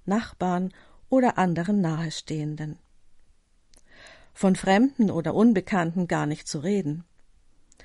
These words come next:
Entsprechend dieser unmittelbaren Eigenliebe denken, reden und handeln wir, wenn sich nicht noch eine andere Stimme in uns meldet.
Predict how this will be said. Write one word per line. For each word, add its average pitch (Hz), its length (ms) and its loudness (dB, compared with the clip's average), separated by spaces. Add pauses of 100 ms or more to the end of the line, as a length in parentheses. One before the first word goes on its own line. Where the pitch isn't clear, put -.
(280)
Entsprechend 254 600 2
dieser 262 300 0
unmittelbaren 226 760 2
Eigenliebe 208 800 2 (300)
denken, 294 680 2
reden 226 480 0
und 247 280 -2
handeln 165 460 2
wir, 170 300 0 (460)
wenn 214 180 4
sich 233 240 -2
nicht 226 240 0
noch 247 140 -2
eine 247 260 0 (100)
andere 156 460 -2
Stimme 147 540 -6
in 147 160 -6
uns - 240 -8
meldet. 151 580 -8